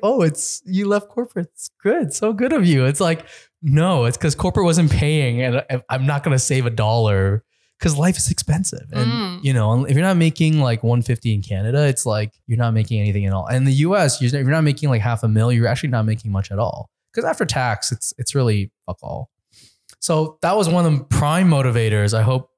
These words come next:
Speaker 1: anyone hiring me or investing in me in the <laughs> future is not listening, but that was one of the prime motivators of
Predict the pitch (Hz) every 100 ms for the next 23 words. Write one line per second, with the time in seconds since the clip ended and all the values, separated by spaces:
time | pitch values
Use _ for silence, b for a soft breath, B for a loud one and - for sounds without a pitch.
0 | _ - 123 117 107 123 120 123 123 127
1 | 127 110 101 101 127 110 113 - 123 120
2 | 127 120 - 160 - - 147 127 110 -
3 | 131 139 B B - 196 220 208 170 196
4 | 180 175 160 160 127 113 110 107 - 120
5 | 113